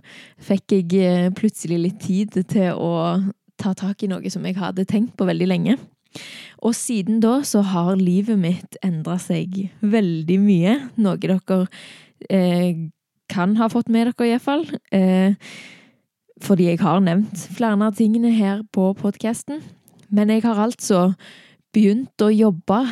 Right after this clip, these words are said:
Jeg er ferdig som student og begynt å jobbe med drømmejobben min. Og, eh, vi har kjøpt hus, og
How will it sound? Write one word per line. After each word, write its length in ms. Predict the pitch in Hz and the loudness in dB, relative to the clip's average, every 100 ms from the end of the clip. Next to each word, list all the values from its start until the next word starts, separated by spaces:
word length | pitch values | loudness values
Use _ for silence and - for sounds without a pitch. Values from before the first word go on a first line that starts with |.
| 208 | -4
Jeg 120 | 190 | -4
er 60 | 196 | -2
ferdig 400 | 247 185 190 196 | -2 -2 -2 -2
som 140 | 240 240 | -2 -2
student 640 | - 208 220 277 - 196 | 2 2 2 -2 -4 0
og 180 | 190 185 | 2 4
begynt 360 | 202 202 247 - | 4 4 2 0
å 80 | 214 | 2
jobbe 440 | 190 170 - 226 269 | 2 0 -2 -2 0
med 260 | 208 196 185 | 0 0 0
drømmejobben 580 | 220 196 170 190 202 220 | 0 0 0 0 0 0
min. 240 | 233 262 285 - | 0 -2 -6 -2
Og, 300 | 180 196 220 - - - - _ _ | 0 2 0 -4 -20 -20 -20 _ _
eh, 260 | 202 190 190 | -2 -2 0
vi 140 | 185 | 0
har 200 | 185 185 | 0 0
kjøpt 400 | 196 - 196 _ - - | -2 -4 -8 _ -20 -2
hus, 680 | 226 254 277 233 196 - - | 2 4 4 4 2 -2 -4
og 440 | - 190 190 196 | 0 2 2 0